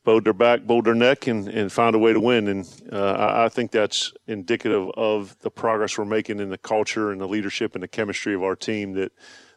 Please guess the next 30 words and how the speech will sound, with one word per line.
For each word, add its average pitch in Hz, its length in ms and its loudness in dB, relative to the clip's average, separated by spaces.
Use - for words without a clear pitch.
no 107 100 -2
one 104 100 0
cares 107 280 0
if 95 80 -4
it's - 100 -6
offense, 107 420 -2
defense, 110 440 -4
or 92 40 -8
special 101 360 -4
teams, 107 600 -6
you - 80 -12
know, 95 140 -2
who's 107 180 -2
touching 107 300 -4
the 98 80 -10
ball, 104 240 0
who's 98 180 -4
making 107 280 -6
the 95 40 -8
plays. 107 540 0
You 95 80 -6
know, 92 60 0
as 90 140 -2
long 104 180 -2
as 92 100 -6
we 104 140 -2
end 104 140 -4
the, 98 180 -2
the, 98 320 -4
the, 98 280 -2